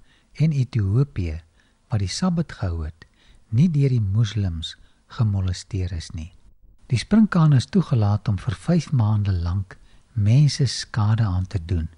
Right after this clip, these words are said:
En soos ons vroeër gesien het, 'n derde van die mense dui op die Byzantynse Ryk en sy godsdiens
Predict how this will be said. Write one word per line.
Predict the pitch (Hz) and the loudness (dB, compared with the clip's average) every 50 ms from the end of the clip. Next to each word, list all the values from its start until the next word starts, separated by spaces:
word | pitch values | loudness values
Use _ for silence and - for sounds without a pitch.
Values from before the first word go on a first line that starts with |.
| - - _ _ _ _ _ - - - - - - _ _ - _ _ - | -20 -20 _ _ _ _ _ -20 -20 -20 -20 -20 -20 _ _ -20 _ _ 2
En | 123 165 | 2 2
soos | - - 214 175 202 | 4 4 2 4 4
ons | 208 180 - - | 4 4 2 2
vroeër | - 175 170 170 160 - - | 2 4 6 6 4 2 0
gesien | 123 - - - 113 95 90 92 | -6 -6 -4 -4 -2 -2 0 -2
het, | 101 - _ - _ - - _ _ _ _ - | -2 -4 _ -14 _ -20 -20 _ _ _ _ -2
'n | 127 120 107 | -2 0 0
derde | 95 113 110 131 160 175 175 175 165 | 2 2 4 4 4 4 4 2 2
van | - - 139 131 | 2 2 0 2
die | 123 113 107 | 2 2 0
mense | 95 92 90 90 90 90 - - 127 147 170 165 _ _ _ - - - - _ _ _ _ - _ _ | 0 0 -2 -2 -2 -2 -2 0 2 2 2 0 _ _ _ -20 -20 -20 -20 _ _ _ _ -20 _ _
dui | - 110 113 123 127 | 0 2 4 6 6
op | 120 - | 4 4
die | 120 107 | 2 0
Byzantynse | 95 107 110 - - 110 101 98 - - 170 196 185 165 - 147 113 | 2 0 -2 0 0 0 0 0 0 2 4 4 4 4 2 0 0
Ryk | 98 92 95 123 143 - - - | 0 0 0 -2 -2 -4 -8 -6
en | 117 95 87 | -6 -6 -6
sy | - - 98 | -4 -6 -6
godsdiens | 90 - - - 113 104 - - - - 175 185 180 - - | -6 -4 -2 -2 -2 -2 -2 -6 -2 0 2 2 0 -2 -6